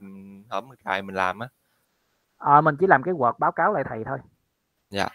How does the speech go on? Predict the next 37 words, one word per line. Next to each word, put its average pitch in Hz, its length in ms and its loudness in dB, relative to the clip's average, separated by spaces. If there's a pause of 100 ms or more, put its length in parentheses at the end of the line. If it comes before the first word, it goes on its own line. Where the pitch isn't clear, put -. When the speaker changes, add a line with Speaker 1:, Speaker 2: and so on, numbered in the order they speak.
(240)
Speaker 1:
Với 165 80 8
lại, 139 160 6
à, 120 140 0
là 113 80 2
Speaker 2:
Ừ. 113 100 -2
Speaker 1:
cho 120 40 0
em 127 100 -2
hỏi, 120 240 0
em 127 200 -2
làm 107 320 -6
L 107 80 -2
Q 107 300 0
R 101 440 -2
mà 98 140 -6
s-, - 360 -14
ừm, 104 600 -18 (540)
con 131 100 4
lắc 156 160 0
ngược 104 220 0 (340)
quay 123 260 6
với 147 80 0
thầy. 110 180 2 (1120)
Em 131 140 4
có 165 140 4
Speaker 2:
L 143 40 2
Q 147 60 0
R 147 40 0
Speaker 1:
tham 139 140 2
khảo, 113 200 2
Speaker 2:
quay. - 80 -10 (480)
Speaker 1:
em 139 140 2
có 156 140 -2
tham 147 120 0
Speaker 2:
Ừ. 127 60 0
Speaker 1:
khảo - 180 4
cái, 160 320 2
ờ, 135 540 -2